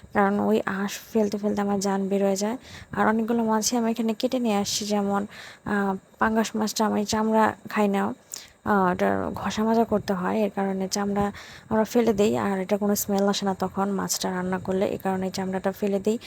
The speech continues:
এক্সট্রা টাকা দিয়ে অবশ্যই। তারপর হচ্ছে, আহ,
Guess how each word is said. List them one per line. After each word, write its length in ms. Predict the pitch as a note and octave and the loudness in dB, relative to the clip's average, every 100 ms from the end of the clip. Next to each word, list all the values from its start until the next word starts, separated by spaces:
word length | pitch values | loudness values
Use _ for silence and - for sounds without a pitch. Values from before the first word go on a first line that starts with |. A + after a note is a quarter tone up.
| - - - - | -16 -16 -6 0
এক্সট্রা 320 | G#3 - A3 | 2 2 2
টাকা 260 | G#3 G#3 | 2 0
দিয়ে 180 | G3 G#3 | 2 2
অবশ্যই। 420 | F#3+ G3 - G#3+ - - - - - - - | 2 0 -2 -4 -4 -14 -18 -18 -20 -10 -4
তারপর 500 | A3 A3+ - A#3+ A#3 | -2 -2 0 0 0
হচ্ছে, 440 | A3+ - A3+ A#3 | -2 -2 0 0
আহ, 720 | A3 A3 - - - G#3+ | 0 -2 -10 -14 -2 2